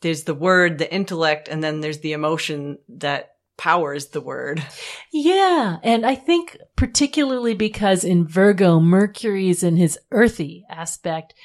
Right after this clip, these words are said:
Speaker 2: that's where you really need Venus to grow things and to make things connect. And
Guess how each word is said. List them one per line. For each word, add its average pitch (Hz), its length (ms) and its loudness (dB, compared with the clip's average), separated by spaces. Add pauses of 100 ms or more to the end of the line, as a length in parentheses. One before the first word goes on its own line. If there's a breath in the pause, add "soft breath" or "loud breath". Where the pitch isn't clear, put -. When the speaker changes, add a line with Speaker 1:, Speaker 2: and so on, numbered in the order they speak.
(200 soft breath)
Speaker 2:
that's 208 380 0
where 214 100 -2
you 180 160 -2
really 165 280 -2
need 156 240 -6
Venus 156 420 -8
to 202 140 -4
grow 165 340 2
things 165 580 -4
and 170 340 -10
to 180 120 -6
make 170 300 -2
things 165 300 -6
connect. 170 800 -14
And 151 380 -14